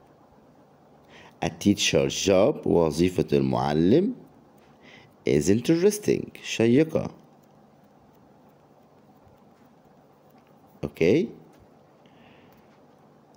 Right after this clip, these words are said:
On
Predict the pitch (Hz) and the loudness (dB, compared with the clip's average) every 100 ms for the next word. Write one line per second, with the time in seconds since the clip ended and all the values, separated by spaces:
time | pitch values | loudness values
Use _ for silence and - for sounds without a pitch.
0 | _ _ - _ _ _ - _ _ _ | _ _ -20 _ _ _ -20 _ _ _
1 | - _ _ _ _ _ _ _ - - | -20 _ _ _ _ _ _ _ -20 -20
2 | _ _ _ _ _ _ _ - 160 185 | _ _ _ _ _ _ _ -2 2 4
3 | 120 80 | 4 2